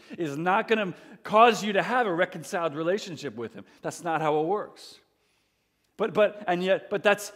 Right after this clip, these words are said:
that's exactly what so many people believe about Christianity, though, isn't it? That's what they think that, that this is. Like, we, we just find out what the rules are, and we obey them, obey them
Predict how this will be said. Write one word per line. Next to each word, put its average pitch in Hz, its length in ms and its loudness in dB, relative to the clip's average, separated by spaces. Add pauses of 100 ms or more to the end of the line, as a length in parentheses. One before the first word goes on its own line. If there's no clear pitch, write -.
that's 190 180 -2
exactly 196 760 0 (160)
what 214 180 0
so - 300 -2
many 220 220 0
people 208 200 0
believe 214 360 2
about 190 260 2
Christianity, 208 720 -2
though, 120 220 -6
isn't 147 200 -8
it? 254 180 -8 (340)
That's 214 180 2
what 247 140 2
they 254 100 0
think 240 240 -4
that, 233 340 0
that 185 120 -8
this 226 260 -2
is. 247 320 2
Like, 180 140 -6
we, 269 200 -2 (280)
we 226 120 -2
just 226 300 -4
find 254 280 0
out 285 60 2
what 262 160 2
the 277 80 -4
rules 165 420 0
are, 143 120 4
and 185 100 0
we 180 140 4
obey 190 320 4
them, 180 220 -2
obey 170 200 2
them 185 180 -4